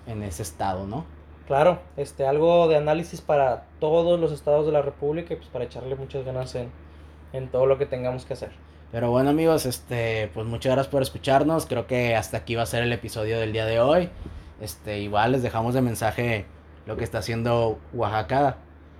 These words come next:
Speaker 1: Tomen conciencia, no dejen que, que sus familiares pequeños, más que nada hermanos, amigos, etcétera, pues, estén consumiendo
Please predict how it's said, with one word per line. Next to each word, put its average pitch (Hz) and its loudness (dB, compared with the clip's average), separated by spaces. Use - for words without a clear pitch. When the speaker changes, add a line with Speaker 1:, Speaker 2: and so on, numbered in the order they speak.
Speaker 1:
Tomen 123 0
conciencia, 139 2
no 110 -4
dejen 117 -4
que, 101 -6
que 117 -6
sus 113 -6
familiares 117 2
pequeños, 131 2
más 127 0
que - -6
nada 123 2
hermanos, 117 -2
amigos, 107 -4
etcétera, 98 -8
pues, 101 -14
estén 104 -10
consumiendo 104 -6